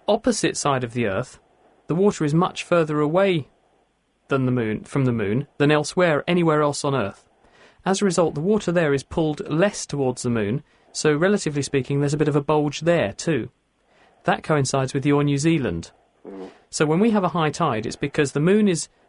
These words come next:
Speaker 1: next door to us, and it's pulling the water where Britain is. On the opposite side of the Earth, where New Zealand is, the moon is as far away as it possibly can be from that water, so the water there is less attracted,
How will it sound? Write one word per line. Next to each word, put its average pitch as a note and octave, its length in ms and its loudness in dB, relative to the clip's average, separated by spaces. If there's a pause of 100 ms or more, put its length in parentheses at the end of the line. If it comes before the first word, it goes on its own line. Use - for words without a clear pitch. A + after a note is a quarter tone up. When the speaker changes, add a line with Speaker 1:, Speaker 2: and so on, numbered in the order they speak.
(140)
Speaker 1:
next D3+ 260 -4
door C3+ 180 0
to A#2+ 180 -2
us, - 240 -6 (140)
and C#3 80 2
it's C#3 100 -4
pulling D#3+ 240 2
the C#3+ 80 0
water C#3+ 400 0
where C#3 240 0
Britain C3+ 260 0
is. C3+ 220 -6 (760)
On D3+ 80 4
the D#3 80 4
opposite G#3 300 -2
side C#3+ 200 0
of C3 40 -6
the C3 100 2
Earth, D3+ 180 0
where D3 100 0
New C#3+ 120 0
Zealand C#3+ 400 0
is, A#2 340 -4
the D3+ 80 0
moon D3+ 420 2 (140)
is C#3 300 -2
as C#3+ 120 -2
far G3 340 2
away D#3 380 2
as B2+ 120 -2
it - 80 -10
possibly D#3 400 -2
can D3+ 300 2
be A#2 180 -2
from C#3 180 -4
that C3+ 160 -2
water, C3 400 -2
so C#3+ 140 -4
the D3 80 4
water E3 320 0
there D3 240 2
is B2+ 100 -4
less D#3 320 0
attracted, C#3 540 -4